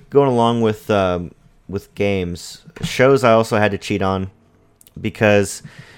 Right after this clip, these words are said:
I haven't watched a lot of the new shows that came out this year. Um, I mean, I, I guess I've watched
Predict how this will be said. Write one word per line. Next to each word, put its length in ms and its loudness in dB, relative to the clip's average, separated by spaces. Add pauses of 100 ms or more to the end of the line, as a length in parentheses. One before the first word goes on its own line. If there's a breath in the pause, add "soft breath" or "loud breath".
(160 loud breath)
I 160 -8
haven't 240 -2
watched 280 0
a 40 -2
lot 240 4
of 100 -4
the 100 -8
new 200 -4
shows 400 -4
that 80 -8
came 260 -6
out 220 -6
this 200 -10
year. 280 -8 (600 soft breath)
Um, 280 -2
I 80 -4
mean, 160 -2
I, 280 2
I 40 0
guess 240 -2
I've 160 -4
watched 600 -2